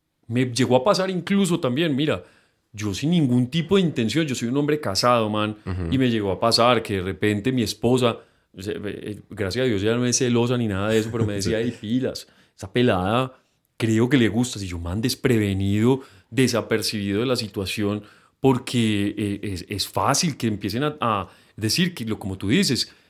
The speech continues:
Speaker 1: que los límites entre un tipo de relación y otra se, se pierdan, se vuelvan gaseosos.
Speaker 2: Ujú.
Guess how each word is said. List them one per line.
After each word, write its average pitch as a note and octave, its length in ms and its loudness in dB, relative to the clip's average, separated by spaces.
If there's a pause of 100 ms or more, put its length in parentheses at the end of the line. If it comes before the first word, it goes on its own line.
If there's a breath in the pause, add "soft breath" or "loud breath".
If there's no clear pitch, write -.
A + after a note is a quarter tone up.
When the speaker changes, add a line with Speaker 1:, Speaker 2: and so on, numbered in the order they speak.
(140 soft breath)
Speaker 1:
que B2+ 160 2
los B2 140 6
límites F#3 480 2
entre D#3+ 240 0
un E3+ 80 0
tipo G3 240 0
de F#3+ 60 4
relación D3 400 0
y F#3+ 80 0
otra F#3 320 2
se, G2+ 240 -2
se - 160 -6
pierdan, A2 500 0
se B2 80 -2
vuelvan A#2 280 0
gaseosos. A2 680 -2
Speaker 2:
Ujú. G2+ 500 -6